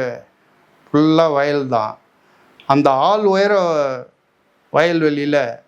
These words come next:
அவளை நான் வீழ்த்தினேன். கொஞ்ச நேரம் பொறுத்து நான் பண்ண தப்பு எனக்கு தெரிஞ்சு போச்சு.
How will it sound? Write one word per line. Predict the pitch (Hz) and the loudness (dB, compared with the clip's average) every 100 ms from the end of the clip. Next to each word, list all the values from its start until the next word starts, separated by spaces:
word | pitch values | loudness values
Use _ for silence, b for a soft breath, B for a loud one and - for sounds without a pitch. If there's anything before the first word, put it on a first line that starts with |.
| _ | _
அவளை | - 135 139 | -6 -2 0
நான் | 131 123 117 | -2 -4 -4
வீழ்த்தினேன். | 127 139 135 117 107 104 _ _ _ _ _ _ - - - - | -2 -2 -4 -8 -8 -12 _ _ _ _ _ _ -20 -20 -20 -6
கொஞ்ச | - 170 | 0 2
நேரம் | 165 185 196 - | 2 2 0 -4
பொறுத்து | 175 170 - 185 147 131 123 - - _ | -6 -6 -2 0 0 -2 -8 -12 -20 _
நான் | 135 135 | -4 -2
பண்ண | 131 151 160 | 0 0 0
தப்பு | 147 135 156 | -2 -4 -2
எனக்கு | 135 127 123 120 117 - - _ _ _ _ - | -2 -2 -6 -8 -10 -16 -20 _ _ _ _ 0
தெரிஞ்சு | 143 147 139 | 2 2 2
போச்சு. | 123 120 - 113 | 0 -2 -8 -10